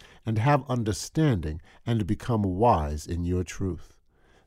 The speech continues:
Therefore the Lord has kept ready the calamity, evil, and has brought it upon us. For the Lord our God is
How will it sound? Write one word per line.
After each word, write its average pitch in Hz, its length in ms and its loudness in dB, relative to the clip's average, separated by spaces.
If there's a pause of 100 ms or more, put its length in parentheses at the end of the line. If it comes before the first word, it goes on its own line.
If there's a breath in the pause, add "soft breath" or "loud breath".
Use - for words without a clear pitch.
Therefore 160 580 6
the 151 120 8
Lord 147 300 8
has 139 180 0
kept - 400 -2
ready 120 440 4
the 95 140 0
calamity, 113 960 -2
evil, 165 440 -2 (460 soft breath)
and 104 200 -2
has 98 160 0
brought 110 480 0
it 139 100 2
upon 123 340 -2
us. - 340 -10 (260)
For - 160 -4
the 110 120 2
Lord 151 360 6
our 156 200 6
God 139 460 0
is 131 140 0